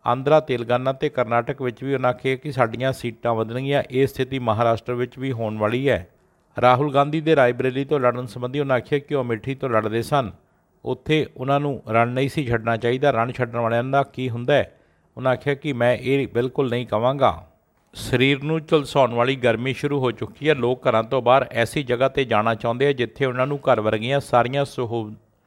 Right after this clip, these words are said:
ਸੁਵਿਧਾਵਾਂ ਮਿਲਣ। ਅਜਿਹੇ ਵਿੱਚ ਪਹਾੜਾਂ 'ਤੇ ਪ੍ਰਾਈਵੇਟ ਵਿਲਾ ਤੇ ਹੌਲੀਡੇ ਹੋਮ ਦੀ ਬੁਕਿੰਗ ਤੇਜ਼ੀ ਨਾਲ ਵੱਧਦੀ ਜਾ ਰਹੀ ਹੈ।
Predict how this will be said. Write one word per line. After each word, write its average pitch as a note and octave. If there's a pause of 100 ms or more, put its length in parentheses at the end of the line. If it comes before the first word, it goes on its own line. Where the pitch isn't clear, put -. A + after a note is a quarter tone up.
(240)
ਸੁਵਿਧਾਵਾਂ A#2
ਮਿਲਣ। A#2 (640)
ਅਜਿਹੇ A#2+
ਵਿੱਚ D3+
ਪਹਾੜਾਂ A#2
'ਤੇ D3+
ਪ੍ਰਾਈਵੇਟ C3+
ਵਿਲਾ B2+
ਤੇ C#3+
ਹੌਲੀਡੇ B2
ਹੋਮ A#2+
ਦੀ C#3+
ਬੁਕਿੰਗ A#2+ (100)
ਤੇਜ਼ੀ B2
ਨਾਲ C3+
ਵੱਧਦੀ A#2
ਜਾ A2+
ਰਹੀ C3+
ਹੈ। G2